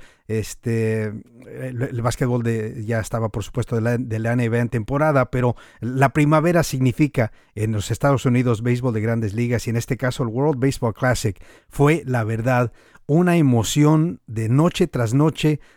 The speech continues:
de lo emocionante que puede ser un partido de béisbol cuando se trata de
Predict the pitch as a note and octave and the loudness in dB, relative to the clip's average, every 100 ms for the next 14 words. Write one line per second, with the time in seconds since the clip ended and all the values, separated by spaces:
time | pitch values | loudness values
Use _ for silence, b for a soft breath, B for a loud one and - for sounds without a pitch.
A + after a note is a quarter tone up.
0 | b B2 B2+ C3+ C#3 B2+ - C#3 F#3 G#3 | b 0 2 4 4 2 2 2 2 0
1 | F#3 C#3+ - D#3+ D#3+ - D3+ D3 B2+ - | 0 -2 0 2 2 2 2 2 0 2
2 | C#3+ C#3+ B2 B2 A2+ B2+ - G#2+ F#2+ A2+ | 2 4 2 2 2 0 0 -2 -2 -4
3 | - E3 - F3+ D3 F3+ | 0 0 0 2 2 2